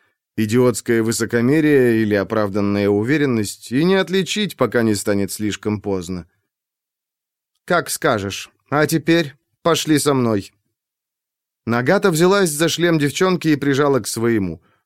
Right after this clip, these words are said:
Очень грубо секретничать прямо на глазах у Танаки, но она не стала возражать. Она прикончила пачку друзей и последователей Нагаты, а любовник Нагаты выстрелил ей в лицо.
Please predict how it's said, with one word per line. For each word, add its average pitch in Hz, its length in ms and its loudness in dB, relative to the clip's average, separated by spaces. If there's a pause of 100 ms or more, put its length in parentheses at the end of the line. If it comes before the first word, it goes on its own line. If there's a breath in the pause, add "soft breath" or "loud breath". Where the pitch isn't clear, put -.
(140)
Очень 214 460 2
грубо 175 460 2
секретничать 113 720 0
прямо 117 280 2
на 113 100 0
глазах 110 420 0
у 113 80 0
Танаки, 151 500 -2
но 156 200 0
она 151 160 0
не 143 140 2
стала 104 360 0
возражать. 92 680 -4 (400 soft breath)
Она 156 220 0
прикончила 160 680 2
пачку 147 400 0
друзей 143 400 2
и 143 40 4
последователей 120 760 0
Нагаты, 123 560 -2 (240 soft breath)
а 202 140 0
любовник 165 640 4
Нагаты 104 460 0
выстрелил 110 520 0
ей 104 240 0
в 101 60 -6
лицо. 104 500 -4